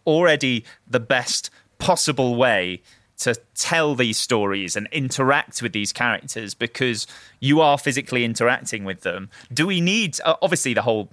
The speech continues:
financial thing, that's why these things are happening in the first place, but do we need video game movies and video game T V shows?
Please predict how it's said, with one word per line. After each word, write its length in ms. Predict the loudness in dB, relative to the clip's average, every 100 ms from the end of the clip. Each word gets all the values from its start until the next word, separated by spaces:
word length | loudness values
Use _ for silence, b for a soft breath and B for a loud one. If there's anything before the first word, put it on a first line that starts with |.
| -4
financial 500 | 0 2 0 -2 -4
thing, 220 | -2 -2
that's 180 | -4 -6
why 320 | 0 2 2
these 380 | -2 -8 -8 -12 -6
things 260 | -6 -4
are 80 | -6
happening 380 | -6 -6 -6 -4
in 80 | -6
the 60 |
first 320 | 0 2 2 -2
place, 220 | -6 -6
but 260 | -10 -6
do 100 | -2
we 120 | 0 0
need 280 | 0 0
video 340 | -2 -2 0 0
game 380 | 0 -2 -4 -10
movies 580 | -8 -4 -4 -4 -6 -6
and 240 | -6 -6 -6
video 220 | -2 0
game 300 | -2 -4 -10
T 200 | -10 -8
V 120 | -6
shows? 460 | -6 -4 -6 -6 -12